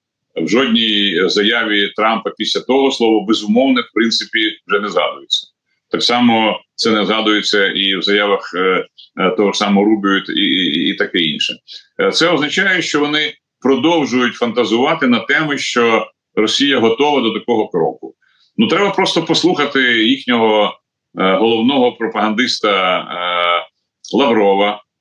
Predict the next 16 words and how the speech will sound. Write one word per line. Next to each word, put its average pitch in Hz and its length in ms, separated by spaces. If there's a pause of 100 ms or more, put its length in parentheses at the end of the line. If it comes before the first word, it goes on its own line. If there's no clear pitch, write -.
(360)
який 107 320
сказав, 139 320
що - 140
такого 147 380
більше 131 300
не 151 100
буде. 92 460 (280)
Що, - 140
мовляв, 113 380
спочатку 113 760
припинення 110 440
вогню, 110 300
а 104 40
там 110 220
подивимося. 131 580
Ні, 120 340